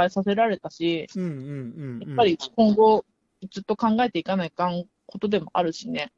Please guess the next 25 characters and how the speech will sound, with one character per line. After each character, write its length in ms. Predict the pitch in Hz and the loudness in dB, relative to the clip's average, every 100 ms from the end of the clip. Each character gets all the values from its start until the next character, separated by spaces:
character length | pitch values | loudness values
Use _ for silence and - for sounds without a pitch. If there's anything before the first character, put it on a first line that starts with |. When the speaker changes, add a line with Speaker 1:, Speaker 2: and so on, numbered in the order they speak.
| _ | _
Speaker 2:
う 60 | 190 | -6
ん、 20 | |
う 40 | |
ん、 20 | 165 | -6
う 0 | |
ん、 720 | 123 151 139 123 156 127 123 | -6 -10 -10 -10 -10 -10 -10
う 80 | 151 | -12
ん。 180 | 127 123 _ _ | -12 -12 _ _
Speaker 1:
あ、 120 | 202 190 - | -8 -8 -2
若 260 | 196 247 247 | 2 4 4
者 200 | 262 269 | 6 6
よ 140 | 285 | 6
選 260 | - 302 311 | 2 -6 -2
挙 220 | 247 202 | 0 2
へ 80 | 175 | 0
行 100 | - | -2
け 140 | 214 | -4
っ 60 | 214 | -4
て 180 | - | -4
い 80 | 180 | -6
う 20 | |
の 140 | 156 170 | -4 0
は、 360 | 185 180 160 - - | 4 4 2 -2 -8
Speaker 2:
う 80 | 185 | -6
ん。 300 | 139 113 | -6 -10